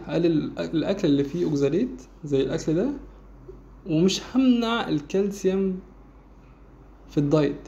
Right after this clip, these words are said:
انا قلت الكالسيوم لما بيلاقي الفات بيسيب الاوكزاليت فري، فبيبقى تركيزه كتير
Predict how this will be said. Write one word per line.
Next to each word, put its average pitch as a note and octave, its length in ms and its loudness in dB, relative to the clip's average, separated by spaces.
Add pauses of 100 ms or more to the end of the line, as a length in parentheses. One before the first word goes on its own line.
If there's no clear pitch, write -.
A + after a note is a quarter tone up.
انا D3+ 120 -4
قلت G3+ 260 -4
الكالسيوم E3+ 680 -2 (520)
لما F3 220 4
بيلاقي E3+ 260 4
الفات F#3+ 360 -2 (320)
بيسيب E3 240 -4
الاوكزاليت E3 500 0
فري، A3 340 0 (140)
فبيبقى D#3+ 500 0
تركيزه E3+ 360 -2
كتير F#3 560 -4